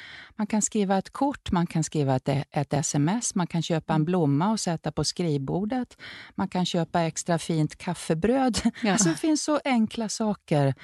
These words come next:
Speaker 1: eh, som man kan göra. För alla vill verkligen inte prata. Det finns massor med människor som, som vill, eh, separera arbete och, från sorgen till exempel, för man vilar.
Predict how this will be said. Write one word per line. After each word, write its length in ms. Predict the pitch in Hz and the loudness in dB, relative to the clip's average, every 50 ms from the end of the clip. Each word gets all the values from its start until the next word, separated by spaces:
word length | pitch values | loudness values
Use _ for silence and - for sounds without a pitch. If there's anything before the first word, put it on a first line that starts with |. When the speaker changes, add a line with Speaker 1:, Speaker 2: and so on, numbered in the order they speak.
| - - - - - - - - - _ _ _ _ _ - | -14 -18 -18 -18 -20 -20 -20 -20 -20 _ _ _ _ _ -4
Speaker 1:
eh, 120 | 175 160 - - | -4 -2 -2 -2
som 220 | - - 180 165 | -4 -2 0 2
man 140 | 151 175 170 | 2 2 2
kan 180 | - 156 151 139 | 2 2 2 4
göra. 300 | 131 127 120 123 123 139 | 4 4 4 4 2 2
För 160 | - - - | 2 0 2
alla 280 | - 214 175 170 208 220 | 2 4 4 4 2 2
vill 300 | 190 151 170 254 359 370 - | 0 0 0 0 0 2 2
verkligen 400 | 180 147 143 - - 147 135 131 | 2 0 0 0 0 0 2 2
inte 220 | 123 123 - 131 | 0 0 -2 -4
prata. 440 | - - 147 123 110 - - - - | -4 -2 -2 -2 -2 -2 -6 -10 -14
Det 360 | - - - _ _ _ - | -14 -16 -20 _ _ _ -6
finns 200 | 185 185 - - | -6 -4 -2 0
massor 320 | 302 262 - - - - | 0 0 0 -2 -2 -2
med 120 | 214 269 285 | 0 2 2
människor 480 | 254 202 165 160 143 143 - - 147 | 2 2 2 2 2 0 0 -2 -4
som, 360 | 143 - - 139 135 131 135 131 _ - - - _ _ _ _ _ _ | -2 0 0 2 2 2 2 0 _ -10 -20 -20 _ _ _ _ _ _
som 260 | - - - 156 147 135 | -4 0 2 2 4 4
vill, 360 | 139 135 131 123 127 123 123 | 4 4 4 4 4 4 2
eh, 100 | 123 135 - - - - _ - - | 2 0 -2 -6 -10 -16 _ -12 -8
separera 720 | - - - 156 - - 151 143 143 139 135 131 135 135 - | -4 -2 0 0 2 2 2 2 4 4 4 4 4 2 2
arbete 960 | - 165 147 131 135 131 123 - 127 135 - - - - 139 135 131 131 135 131 - _ _ _ _ _ _ _ _ | 2 2 2 2 2 2 2 2 0 0 -2 -4 -4 0 2 2 2 2 0 -2 -6 _ _ _ _ _ _ _ _
och, 280 | - 151 135 135 131 - - | -4 -2 -2 -2 -2 -4 -6
från 280 | - - 143 131 131 | -4 0 0 2 2
sorgen 480 | 127 - 135 131 151 196 254 269 240 185 | 2 2 2 2 4 4 2 2 2 0
till 120 | - 147 147 | 0 -2 -6
exempel, 380 | - - - 139 135 - 147 | -4 -2 -2 0 0 0 0
för 120 | - - 160 | 0 2 2
man 200 | 151 143 143 143 | 4 4 2 2
vilar. 720 | 147 185 196 175 131 127 147 170 226 294 277 - 165 156 | 2 2 0 0 0 -2 -2 -2 -2 -2 -4 -4 -6 -8